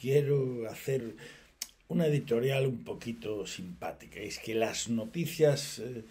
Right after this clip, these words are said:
conocidas, pues esas no tienen hoy salida posible. En Rusia sigue el lío, Putin cada vez más loco,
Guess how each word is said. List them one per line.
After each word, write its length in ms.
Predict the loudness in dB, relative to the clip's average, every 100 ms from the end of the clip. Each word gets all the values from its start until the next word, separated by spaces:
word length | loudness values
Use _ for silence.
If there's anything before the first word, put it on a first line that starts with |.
| -20 -20 _ -2
conocidas, 840 | 2 2 4 6 8 6 2 -4 -12 -20 -20 _ 6
pues 220 | 6 8
esas 420 | 6 8 8 8
no 180 | 4 4
tienen 380 | 2 0 0 6
hoy 320 | 6 6 2
salida 760 | -6 -2 0 0 0 -2 -4 -6
posible. 540 | -10 -4 -2 -2 -4 -10
En 160 | -6
Rusia 520 | -4 -4 -4 -8 -10 -12 -20 -20
sigue 680 | -12 0 0 0 -4 -8 -12 _ -10
el 220 | -10 -2
lío, 340 | 4 6 6 2 -14 _
Putin 540 | 0 0 0 -8 -10
cada 240 | -10 -6 0
vez 260 | 0 0
más 440 | -2 0 0 -4 -4
loco, 560 | 10 12 12 8 -10